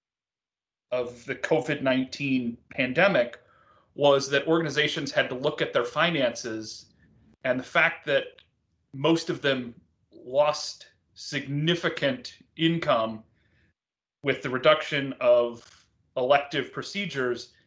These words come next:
they, those organizations had to look at their finances and had to make tough decisions on, um, you know, on returning folks to work and on laying off lower level, less essential employees.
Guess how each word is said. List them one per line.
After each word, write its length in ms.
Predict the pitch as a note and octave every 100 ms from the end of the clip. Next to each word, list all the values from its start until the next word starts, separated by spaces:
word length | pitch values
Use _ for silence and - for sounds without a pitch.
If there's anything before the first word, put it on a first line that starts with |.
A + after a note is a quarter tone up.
| _ _ _ _
they, 460 | - F#3 G3 - - _
those 240 | - G#3 G#3
organizations 640 | F3+ D3 D3+ C#3+ D3 -
had 220 | C#3+ C3+
to 80 | C3+
look 280 | B2+ D3+ E3
at 100 | -
their 100 | C3
finances 680 | - C#3 C#3+ C3 A#2+ B2+ A#2+
and 120 | A#2+
had 200 | D3 C#3+
to 60 | C3
make 260 | C3 B2
tough 240 | - D3 -
decisions 540 | - D3 C#3+ C3 B2
on, 500 | - A#2+ A#2 A#2 A2+ _ _ _ _ _ _
um, 420 | A2 G#2+ G#2 G#2+ - _ _ _ _
you 80 | C#3
know, 160 | A2+ A#2+
on 120 | C#3
returning 460 | C3+ C3 E3 E3 D#3
folks 300 | D3+ C#3 -
to 100 | B2+
work 520 | A2 D#3 D#3 - - -
and 140 | B2 A#2
on 220 | A#2 A#2+
laying 320 | C#3+ D3 C3+
off 600 | C3 C3 B2+ - _ _ _ _ _ _ -
lower 420 | B2+ C#3+ D#3+ D3+
level, 720 | C3+ C3+ C#3 C#3 C3+ B2 -
less 320 | A#2+ C3+ - D#3
essential 680 | - C#3 C3+ - D3+ C3+ C3
employees. 800 | B2+ - C3 B2+ C3+ C#3+ C#3+ -